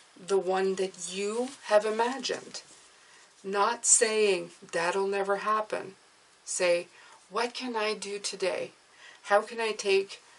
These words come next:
you know, an hour, meditate, rest?" Take the time to reconnect with myself, to see if I'm facing my true north.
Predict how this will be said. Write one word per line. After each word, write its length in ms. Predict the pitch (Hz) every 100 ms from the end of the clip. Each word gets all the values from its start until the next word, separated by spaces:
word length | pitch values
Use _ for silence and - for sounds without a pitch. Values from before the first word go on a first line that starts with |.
| - -
you 100 | 196
know, 320 | 190 190 190 - _ _ _ 208
an 160 | 208
hour, 460 | 202 202 202 175 165 - 196
meditate, 800 | 185 185 185 185 170 170 - - _
rest?" 720 | 185 175 190 196 - - - - - -
Take 240 | 226 226
the 80 | 247
time 260 | 196 214 208
to 140 | 214 170 180
reconnect 640 | 220 214 226 202 202 -
with 220 | 196 190
myself, 580 | 190 180 - 90 87 - - - - -
to 100 | -
see 280 | - - 214
if 200 | 202 -
I'm 220 | 196 208
facing 640 | 208 - 196 190 - 185
my 240 | 180 175 190
true 260 | - 190
north. 580 | 175 170 165 - - -